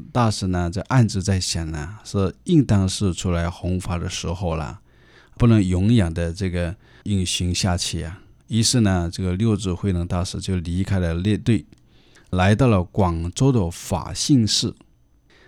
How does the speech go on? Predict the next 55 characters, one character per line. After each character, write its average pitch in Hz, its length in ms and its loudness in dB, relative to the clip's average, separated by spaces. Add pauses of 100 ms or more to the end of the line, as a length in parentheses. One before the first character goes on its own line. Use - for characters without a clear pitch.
(120)
到 190 120 0
了 175 100 6
广 135 300 2
州 160 160 2
法 123 180 2
性 151 180 2
寺 147 180 0
的 127 80 2
时 113 120 -2
候 120 120 2
呢， 104 180 2
就 117 200 0
遇 170 220 -2
上 139 220 2
了 104 240 0 (400)
有 95 260 -2
一 107 140 2
大 139 220 2
法 80 200 -4
师， 98 380 -4 (140)
很 98 200 -4
会 127 140 4
讲 87 260 -2
经 90 220 -4
的， 85 200 -8 (140)
辩 123 220 2
才 95 160 0
无 85 160 -6
碍， 80 220 -4
叫 104 200 0 (120)
印 151 200 6
宗 95 300 0
法 - 240 -6
师。 - 320 -6 (380)
他 143 120 2
正 175 360 2
在 160 160 2
那 151 180 4
里 107 140 0
讲 90 320 -4
《涅 151 180 4
盘 92 240 4
经》。 113 240 0 (760)
那 165 80 2
么 170 120 6
当 196 260 4
时 - 180 0
呢， 113 240 4
有 95 200 -2
一 139 160 -2
阵 147 240 6
风 110 340 0
吹 - 380 -2
过 120 180 0
来， 82 240 -4